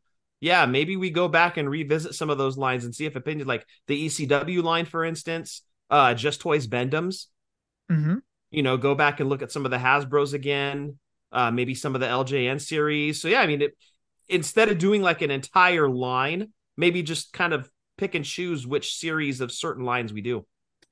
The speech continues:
Speaker 2: You know what's funny is, is Myers mentioned this last week. He was talking about how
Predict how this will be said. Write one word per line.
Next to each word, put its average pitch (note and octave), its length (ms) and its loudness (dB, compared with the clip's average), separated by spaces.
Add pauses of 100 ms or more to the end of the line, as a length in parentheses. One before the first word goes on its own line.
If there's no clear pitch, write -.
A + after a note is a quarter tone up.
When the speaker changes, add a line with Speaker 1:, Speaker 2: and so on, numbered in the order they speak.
Speaker 2:
You G3 120 6
know D4 120 6
what's D4+ 140 0
funny C#4 300 0
is, F#3 240 0
is E3 200 -8 (120)
Myers F#3+ 500 4
mentioned F3+ 360 0
this D3+ 180 -6
last E3 320 2
week. F3 380 -8 (340)
He F#3+ 140 0
was C#4 140 -2
talking A3+ 280 0
about E3 360 4
how E3 500 4